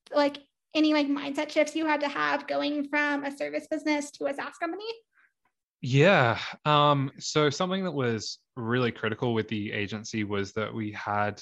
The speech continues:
Speaker 2: we did everything in Basecamp, and we picked Basecamp as kind of the, uh, tool of choice for one specific reason. It was very easy for all clients to come in and collaborate. It was easy for, um,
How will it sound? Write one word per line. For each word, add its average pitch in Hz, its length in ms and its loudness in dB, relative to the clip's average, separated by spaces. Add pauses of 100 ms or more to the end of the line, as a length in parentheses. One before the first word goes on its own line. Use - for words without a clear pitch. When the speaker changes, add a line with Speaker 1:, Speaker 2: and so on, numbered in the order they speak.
Speaker 2:
we 120 100 0
did 127 160 2
everything 113 300 2
in 98 100 -4
Basecamp, 98 600 -4
and 107 220 -4
we 113 80 0
picked 160 260 -4
Basecamp 117 520 0
as 113 140 -4
kind 113 180 -2
of 101 160 -4
the, 104 300 0 (640)
uh, 98 220 4 (100)
tool 165 280 2
of 127 200 2
choice 101 500 0
for 123 120 -2
one 117 200 2
specific 110 460 -8
reason. 101 600 -2
It 110 40 -8
was 107 140 -2
very 117 300 4
easy 104 180 0
for 117 140 -10
all 110 140 -4
clients 101 420 -4
to 110 80 -6
come 101 220 -4
in 95 120 -6
and 98 80 -10
collaborate. 98 520 -2
It 110 40 -6
was 104 140 -2
easy 113 220 2
for, 101 480 0 (260)
um, 98 640 -6